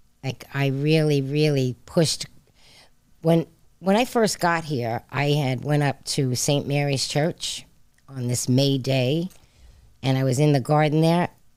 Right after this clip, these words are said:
asking God to help me. And it wasn't to stop drinking, 'cause I'm still, I'm super sick here. But he put people in my lives, and Billy was one of them.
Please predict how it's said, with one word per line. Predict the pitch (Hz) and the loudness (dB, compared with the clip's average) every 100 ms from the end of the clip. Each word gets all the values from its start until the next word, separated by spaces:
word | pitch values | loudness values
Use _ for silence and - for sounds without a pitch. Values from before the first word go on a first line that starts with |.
| - | -6
asking | 151 143 - 156 | -6 -4 -2 0
God | 143 131 | 0 -2
to | - | -2
help | 120 131 - | -2 -2 -4
me. | - - - - _ _ _ _ _ _ _ _ _ _ _ _ _ _ | -14 -20 -20 -20 _ _ _ _ _ _ _ _ _ _ _ _ _ _
And | 127 | -2
it | 139 | 0
wasn't | 156 151 196 | 0 0 0
to | 247 | 0
stop | - 247 240 | 0 0 2
drinking, | 233 202 - 85 98 | 2 2 0 -4 -4
'cause | 151 | -2
I'm | 127 139 | -2 -2
still, | - 202 180 123 104 | 0 2 2 0 -4
I'm | 151 | -4
super | - - 196 190 160 | -2 0 0 2 -2
sick | - 156 - - | 0 -2 -2 -6
here. | 110 98 113 - _ _ _ _ _ _ _ _ _ _ _ | -6 -6 -8 -14 _ _ _ _ _ _ _ _ _ _ _
But | - 143 | -4 0
he | 139 | 0
put | 139 - - | 2 -2 0
people | 190 - 160 | 0 0 2
in | 156 | 2
my | 143 | 4
lives, | 147 151 131 | 4 2 2
and | 127 | 0
Billy | 135 170 | 2 2
was | 151 135 | 2 0
one | 151 151 | 0 0
of | 127 | 0
them. | - 76 | -4 -14